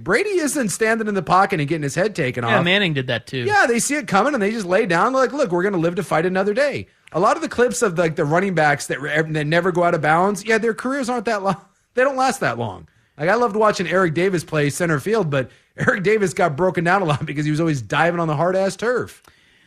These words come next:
Speaker 2: So today, uh, Brady and Giselle, she's single, guys.
Speaker 1: Yep. Shoot your shot.
Speaker 2: They both, uh, announced that they are divorced. They filed today, I
Speaker 1: Yeah.
Speaker 2: think, is what they said.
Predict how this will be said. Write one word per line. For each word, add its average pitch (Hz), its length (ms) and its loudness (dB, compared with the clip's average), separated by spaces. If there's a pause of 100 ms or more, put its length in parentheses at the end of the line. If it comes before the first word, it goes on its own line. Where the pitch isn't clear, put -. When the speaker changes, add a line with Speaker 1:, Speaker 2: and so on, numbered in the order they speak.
(140)
Speaker 2:
So 175 160 0
today, 175 460 4
uh, 151 180 4 (500)
Brady 160 560 2
and 262 440 2 (200)
Giselle, 117 600 -2 (440)
she's - 220 -4
single, 240 280 0
guys. 170 380 0
Speaker 1:
Yep. 139 440 0 (760)
Shoot 147 260 -4
your 151 60 -6
shot. 220 420 0 (120)
Speaker 2:
They 135 140 -4
both, 143 500 -2 (200)
uh, 127 420 0 (460)
announced 127 480 -2
that 131 100 -4
they 131 140 0
are 123 160 2
divorced. 120 300 -2
They 123 80 0
filed 117 480 0
today, 101 400 -10
I 101 40 -20
Speaker 1:
Yeah. 107 100 -14
Speaker 2:
think, 113 240 -14
is 127 100 -10
what 127 140 -6
they 113 120 -6
said. 110 360 -10